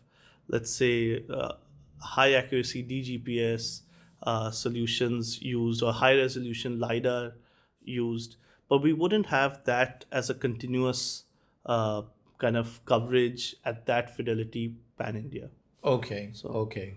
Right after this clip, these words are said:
Speaker 2: But
Speaker 1: but
Speaker 2: you've
Speaker 1: that
Speaker 2: got a
Speaker 1: would
Speaker 2: base that people could work from.
Speaker 1: Yeah, so we, we kind of shape our, our product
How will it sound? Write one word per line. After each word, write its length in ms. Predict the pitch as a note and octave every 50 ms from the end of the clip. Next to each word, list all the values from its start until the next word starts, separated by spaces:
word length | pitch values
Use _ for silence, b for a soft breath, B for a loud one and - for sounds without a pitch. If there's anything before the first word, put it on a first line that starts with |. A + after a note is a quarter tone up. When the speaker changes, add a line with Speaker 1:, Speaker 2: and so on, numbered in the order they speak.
| -
Speaker 2:
But 60 | -
Speaker 1:
but 80 | D3 D3
Speaker 2:
you've 100 | B2 A#2+
Speaker 1:
that 120 | F3 E3+
Speaker 2:
got 100 | F#3 F3
a 40 | F#3
Speaker 1:
would 100 | A3 G3+
Speaker 2:
base 260 | C3 C#3 - C#3+ -
that 160 | - C3+ G#2 -
people 280 | B2+ B2 A#2+ A#2+ A2+
could 200 | A2+ - A2+ G#2+
work 300 | G#2+ A#2 A#2 A2 - -
from. 280 | - G#2+ G2+ G2+ G2+ G2+ -
Speaker 1:
Yeah, 240 | D3+ D#3 D3+ B2+
so 220 | A#2+ - - E3 D#3
we, 420 | D#3+ F3 G3 G#3+ A3+ A3+ G#3+ - -
we 260 | C#3+ C#3+ E3 F3 F3
kind 200 | F3 - F3+ E3+
of 140 | F3 F3+ - - -
shape 460 | - - - - - D#3 D#3+ F3 E3 F3
our, 380 | D#3+ D#3 D#3 D3+ D3+ D3+ D3+ D3+ - -
our 140 | - B2+ C3
product 580 | B2+ - - C#3 B2 B2 B2 C#3+ D3 D3 -